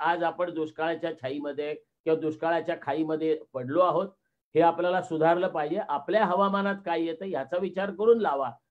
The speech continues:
कुठलंही पीक लावताना." मला हे लावायचंय आणि मी त्याच्यासाठी ते अनुकूल करीन असं होत नसतं. निसर्गाला अनुकूल करायच्या भानगडीत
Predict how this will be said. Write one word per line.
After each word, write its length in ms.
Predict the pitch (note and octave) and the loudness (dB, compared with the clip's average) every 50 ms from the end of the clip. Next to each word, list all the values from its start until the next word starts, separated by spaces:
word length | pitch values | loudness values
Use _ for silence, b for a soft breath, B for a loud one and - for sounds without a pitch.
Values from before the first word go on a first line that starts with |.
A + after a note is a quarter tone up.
| _ - | _ -4
कुठलंही 320 | F#3+ G3+ G3 A3 B3 A#3+ | -4 2 6 6 6 6
पीक 300 | A#3+ - G#3 F#3+ D3 C3+ | 6 2 -2 -4 -4 -4
लावताना." 420 | C#3+ C3+ B2+ A#2+ - G#2 G2 - - _ _ _ _ _ _ _ _ _ _ _ _ _ _ _ _ _ _ _ _ _ _ _ - | -4 -4 -4 -6 -6 -10 -12 -14 -14 _ _ _ _ _ _ _ _ _ _ _ _ _ _ _ _ _ _ _ _ _ _ _ -4
मला 300 | A2 A#2+ C3 D#3 G3+ A3+ | -2 0 4 6 6 8
हे 220 | G#3 G3+ G#3+ A3 | 8 8 8 8
लावायचंय 500 | G#3+ G3+ G3+ G#3 G#3 G#3 G3+ G3+ G3+ G#3 | 8 8 8 8 6 6 4 2 2 2
आणि 160 | G3+ G3 G3+ | 2 2 0
मी 100 | G3+ G#3 | -2 -4
त्याच्यासाठी 520 | G3+ G3+ F#3+ F3 F3+ G3+ G3 G3 G#3 G3+ G3+ | -4 -4 -4 -2 -2 -4 -2 -2 -2 -2 -2
ते 100 | G3+ G#3 | -2 0
अनुकूल 460 | F3+ E3+ F3+ G3 G#3 G3 G3+ G#3+ G3+ | 0 0 0 -2 0 2 2 2 2
करीन 260 | G3 G3 G3 G3 G#3 - D#3+ | 2 0 0 0 0 -2 -2
असं 200 | E3 D#3 D#3+ F3 | -4 -4 -6 -8
होत 260 | - - D#3 F#3 F#3 - | -8 -6 -6 -6 -4 -6
नसतं. 380 | F3 F3 D#3+ - - G#3 G3+ F#3+ | -6 -6 -6 -4 -4 -4 -4 -4
निसर्गाला 500 | E3 - - F3 F3 F3 F3 F3+ F#3 F3+ - | -4 -4 -4 -4 -4 -2 -2 -2 -2 -2 -4
अनुकूल 380 | D3+ D#3 E3 E3 E3 F3+ F3 E3+ | -4 -6 -6 -6 -6 -8 -8 -6
करायच्या 360 | E3 E3 D#3+ E3 D#3+ D#3 D#3 | -4 -4 -4 -4 -4 -2 -4
भानगडीत 380 | D#3 D3+ D3 C#3+ D3 D#3 D#3+ | -2 -2 -4 -4 -4 -4 -6